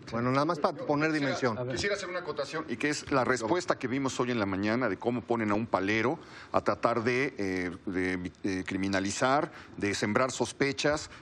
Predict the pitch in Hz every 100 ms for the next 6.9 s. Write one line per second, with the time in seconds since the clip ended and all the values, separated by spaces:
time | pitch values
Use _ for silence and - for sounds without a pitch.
0 | - 101 113 127 135 139 156 143 123 110
1 | 110 - 131 131 - - - 127 - 101
2 | 98 95 110 104 107 120 117 120 - 104
3 | 98 101 123 143 147 104 104 113 101 98
4 | - 98 98 117 113 110 95 95 107 98
5 | 107 87 - 87 82 - - - - 214
6 | 226 202 196 120 - 143 135 - 101